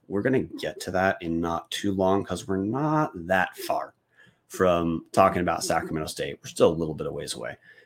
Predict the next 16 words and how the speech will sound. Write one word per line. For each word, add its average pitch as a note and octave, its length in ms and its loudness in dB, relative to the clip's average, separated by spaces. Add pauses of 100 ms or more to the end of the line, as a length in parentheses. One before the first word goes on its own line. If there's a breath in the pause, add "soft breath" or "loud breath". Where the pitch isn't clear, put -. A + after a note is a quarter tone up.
(100)
And, E2+ 400 0
uh, E2+ 360 2 (560)
one F2+ 180 0
of F2+ 60 4
my E2+ 140 2
favorite - 500 -4
comments A2+ 560 2
we F#2 160 0
have, F#2 440 6
uh, F#2+ 280 -2 (200)
Patty F#2 220 4
again, A2+ 240 4
he G#2+ 140 -4
says A2 240 4
he A#2 100 2
gives A2+ 320 4